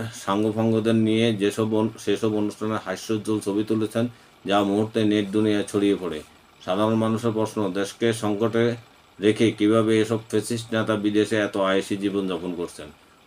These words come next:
পাচারের টাকা বিদেশি, তারা বিলাসী জীবনযাপন করছে বলে, বলেও মন্তব্য করেন। বিশ্লেষকরা বলছেন, আওয়ামী লীগের এই নেতারা ক্ষমতা থাকার সময় অবৈধভাবে হাজার হাজার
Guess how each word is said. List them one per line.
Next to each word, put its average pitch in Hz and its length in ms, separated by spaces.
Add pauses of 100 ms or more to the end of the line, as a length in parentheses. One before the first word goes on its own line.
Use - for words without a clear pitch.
পাচারের 104 360 (100)
টাকা 98 240
বিদেশি, 101 540 (280)
তারা 104 180
বিলাসী 104 420
জীবনযাপন 107 560
করছে 98 260
বলে, 110 340 (320)
বলেও 104 240
মন্তব্য 92 440
করেন। 82 260 (520)
বিশ্লেষকরা 117 580
বলছেন, 117 400 (100)
আওয়ামী 104 280
লীগের 110 260
এই 104 80
নেতারা 104 360
ক্ষমতা 107 400
থাকার 101 240
সময় 113 340
অবৈধভাবে 113 640
হাজার 98 280
হাজার 104 220